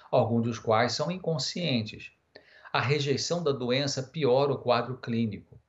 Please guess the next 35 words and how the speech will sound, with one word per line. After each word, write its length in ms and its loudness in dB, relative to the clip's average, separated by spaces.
Cada 260 2
diabético 560 0
enfrenta 520 -4
a 20 -4
doença 540 0
de 180 -6
maneira 460 2
diferente, 920 0
de 100 2
acordo 440 0
com 160 0
a 20 2
estrutura 480 0
psíquica 540 0
desse 340 4
indivíduo, 680 0
né, 180 6
ou 60 4
de 100 4
acordo 320 6
com 80 -2
a 100 4
orga-, 280 0
organização 520 0
mental 520 2
desse 200 -4
indivíduo, 540 -8
a 60 -6
maneira 260 -2
como 180 -2
ele 120 -2
lida 420 2
com 140 0
os 80 -6
sofrimentos. 800 -6